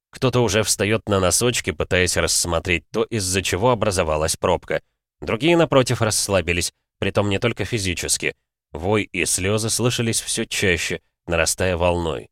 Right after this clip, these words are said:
Я, наконец, выбрался на небольшой пятачок, внутри которого обнаружились выживший старик и Лема. Вроде все у них спокойно, никто оружием не потрясает и не ругается.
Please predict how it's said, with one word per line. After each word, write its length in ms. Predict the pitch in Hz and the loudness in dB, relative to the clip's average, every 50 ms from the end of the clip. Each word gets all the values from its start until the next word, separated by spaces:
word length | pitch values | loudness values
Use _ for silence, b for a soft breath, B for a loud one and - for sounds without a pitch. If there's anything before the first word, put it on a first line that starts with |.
| _ _ _ _ _ _ _ _ _ _ _ _ _ - | _ _ _ _ _ _ _ _ _ _ _ _ _ -10
Я, 220 | - - 120 131 | -4 0 2 2
наконец, 420 | 139 123 - 139 139 135 127 - | 4 4 4 4 4 4 4 2
выбрался 520 | 123 135 147 131 143 135 131 131 - 135 123 | 2 0 2 4 4 6 6 6 4 4 4
на 60 | 123 | 4
небольшой 460 | 120 120 104 113 110 - - 117 110 | 4 4 4 2 2 2 2 0 -2
пятачок, 560 | - - - 117 110 - - 127 131 120 - | -2 -2 -4 -2 -2 -2 0 2 0 0 0
внутри 360 | - 92 92 92 87 - 98 87 | 0 0 0 0 0 0 -2 0
которого 500 | - 90 85 - 117 110 98 87 92 85 | 0 0 0 0 2 2 2 4 4 4
обнаружились 680 | 80 80 90 92 95 101 110 92 95 87 85 80 - | 4 2 2 2 2 2 2 0 0 0 0 -2 -2
выживший 500 | 92 98 98 90 87 - - - 87 80 | -2 -2 -2 -2 -2 -2 -2 -4 -2 -2
старик 520 | - - - 87 85 90 98 92 - - - | -2 -2 -2 -2 -2 -2 -2 -4 -6 -10 -10
и 120 | - 95 85 | -6 -6 -2
Лема. 380 | 85 95 95 87 82 82 80 - _ _ _ _ _ _ _ | 0 0 0 2 2 0 -2 -4 _ _ _ _ _ _ _
Вроде 340 | - 78 92 104 95 92 98 | -4 -2 0 0 0 0 0
все 240 | 87 - - 107 98 | 0 0 0 0 2
у 60 | 98 | 2
них 160 | 95 95 - | 2 0 0
спокойно, 600 | - - - - - - - 117 113 98 87 80 - _ | -2 -2 -2 -2 -2 0 0 0 2 2 0 -2 -4 _
никто 320 | - 80 80 - - 95 90 | -6 -6 -4 0 2 2 2
оружием 460 | 92 95 87 80 92 87 85 85 85 | 2 2 0 0 0 0 0 0 -2
не 80 | 85 82 | -2 -2
потрясает 800 | - 85 - - 82 78 - - - 85 85 87 95 98 - | -2 -4 -2 -2 -4 -2 -2 -2 0 0 0 -2 -2 -4 -4
и 60 | 90 | -4
не 100 | 82 80 | -4 -2
ругается. 640 | 78 76 73 76 85 95 101 87 73 - - - - | -2 -4 -4 -2 0 0 0 0 -2 -4 -8 -10 -12